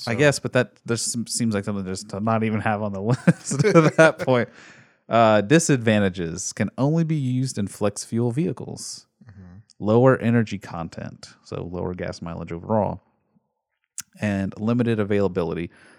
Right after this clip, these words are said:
Speaker 1: Although it's pretty widely available, like, most major gas stations will have it at this point. <clears throat> So that's one that's actually, like, pretty widely used at this point. Um, the main reason I kept it on here is because it's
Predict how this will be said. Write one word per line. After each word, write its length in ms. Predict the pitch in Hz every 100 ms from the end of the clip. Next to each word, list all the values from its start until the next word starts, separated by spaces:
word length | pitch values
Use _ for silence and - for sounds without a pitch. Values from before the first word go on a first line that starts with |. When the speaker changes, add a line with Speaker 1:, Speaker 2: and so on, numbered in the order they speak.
| _
Speaker 1:
Although 220 | - 151
it's 120 | 147 -
pretty 300 | - 147 123
widely 440 | 104 101 95 95
available, 380 | 90 87 87 87
like, 140 | 90
most 440 | 104 117 110 - -
major 280 | 98 95
gas 260 | 90 90 87
stations 380 | - - - 90
will 160 | 92
have 220 | - - -
it 120 | - _
at 160 | 104 -
this 140 | 87
point. 300 | - - - - -
<clears throat> 380 | 175 - - - _ - - _ _ _ _ _
So 440 | - 143 117 104 101 _ _ _ _ _ _ _ _ _ _ _
that's 300 | 123 135 -
one 200 | 127 131
that's 140 | 123 120
actually, 360 | 120 - 117 107
like, 140 | 92 - _ _ _
pretty 180 | 135 110
widely 400 | 101 101 98 98
used 380 | 92 107 123 135
at 100 | 135
this 140 | 135
point. 420 | - 151 147 - _ _ _ _ _ _ _ -
Um, 540 | 101 98 92 87 87 - _ _ _ _ _ _ _ _ _ _ _ -
the 60 |
main 180 | 107 117
reason 160 | 120 113
I 80 | 107
kept 240 | 113 107
it 80 | 98
on 140 | 101
here 160 | 104 113
is 80 | 104
because 380 | 82 - 113 120
it's 280 | 127 -